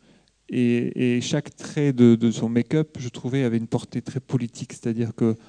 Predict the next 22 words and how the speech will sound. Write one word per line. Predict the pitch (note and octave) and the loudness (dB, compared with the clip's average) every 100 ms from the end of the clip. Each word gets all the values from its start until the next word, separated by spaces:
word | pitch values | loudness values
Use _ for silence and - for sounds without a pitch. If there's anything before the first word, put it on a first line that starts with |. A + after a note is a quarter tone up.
| - | -2
en | B2 | 2
devenant | C3 B2+ C3+ C3 B2 | 4 4 4 4 2
ce, | A2+ - - | 0 -8 -16
ce, | C#3+ - B2 A#2 A2+ | -16 -6 0 0 0
ce | - | -2
personnage, | - A#2 - A#2+ C3 D3 C3+ _ _ - | -4 -4 -2 0 0 -2 -6 _ _ -10
il | A#2 | 0
devenait | B2 A#2 A#2+ B2 C3 | 2 4 4 2 0
quelqu'un | B2+ A#2+ - A2+ | 0 -6 -4 -2
d'autre | A#2 B2 B2+ | 0 -2 -2
et | B2+ | -2
de | A#2 | -2
fait, | A2 B2 B2 B2 | -2 -4 -4 -8
il | A2+ | -2
dénonçait | - A#2+ A#2 A#2+ B2+ | 2 2 0 -4 -4
un | A#2 | -4
tas | A2+ A2+ | -4 -8
de | |
choses, | - B2 A2+ - _ _ - _ _ - | -4 -4 -4 -6 _ _ -20 _ _ -4
euh, | G#2+ G#2 G#2 | -2 -2 -4
et | A#2+ | -8
c'est, | - | -12